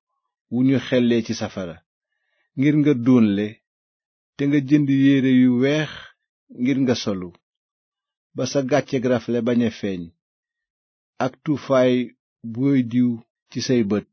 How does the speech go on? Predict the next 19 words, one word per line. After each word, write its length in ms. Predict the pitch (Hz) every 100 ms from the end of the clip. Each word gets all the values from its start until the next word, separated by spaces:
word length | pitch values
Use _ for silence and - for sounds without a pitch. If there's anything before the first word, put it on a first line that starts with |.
| _ _ _ _ _ _ _ _
ngir 240 | 127 131 127
mën 200 | 127 113
a 80 | 98
gis. 260 | 87 80 - - _ _ _ _ _ _ _ _ _ _ _ _ _ _ _ _ _ -
Man 200 | 151 175
maay 240 | 170 147 120
yedd, 300 | 120 117 90 - - _ _ _ _ _ _ _ _
di 160 | 104 127
yar 180 | 143 135 113
ñépp 280 | 127 135 - - -
ñi 140 | 123
ma 100 | 120 104
bëgg. 240 | 98 85 87 _ _ _ _ _ _ _ _ _ -
Farlul 400 | 131 135 143 135
kon 180 | 139 127
tey 180 | 131 123
tuub 200 | - 120
say 220 | - 117
bàkkaar. 480 | 107 101 - 98